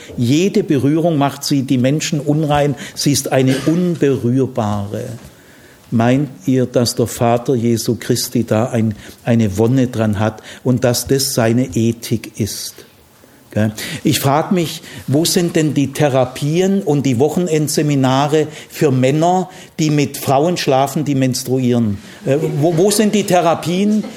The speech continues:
Wo, wo sind die Demonstrationen, die Spaltungen der ganzen Landeskirche?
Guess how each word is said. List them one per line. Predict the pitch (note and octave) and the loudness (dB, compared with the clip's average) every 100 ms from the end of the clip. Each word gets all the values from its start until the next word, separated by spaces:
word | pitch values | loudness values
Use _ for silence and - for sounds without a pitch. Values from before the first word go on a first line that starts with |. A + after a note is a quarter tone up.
| - - | -10 0
Wo, | F3 A#3 A#3 | 2 2 2
wo | G3 | 0
sind | A3 A#3+ G#3 | 2 2 0
die | |
Demonstrationen, | G3+ G3+ A3 G3 - F3+ F3 F#3 F#3 G#3+ A3+ A3+ G#3+ - - | 2 2 2 0 0 -2 0 0 2 2 2 2 0 -6 -4
die | F#3 | -2
Spaltungen | F3 - - E3+ A#3 A#3+ A3+ A3 G#3 | 0 -2 0 2 2 2 0 2 2
der | F#3+ E3+ | 0 0
ganzen | G3 G3+ - F#3+ | 0 0 0 2
Landeskirche? | F#3+ A#3 A3+ G#3+ - A3+ A3 A3+ G#3+ | 4 4 2 0 2 2 2 2 0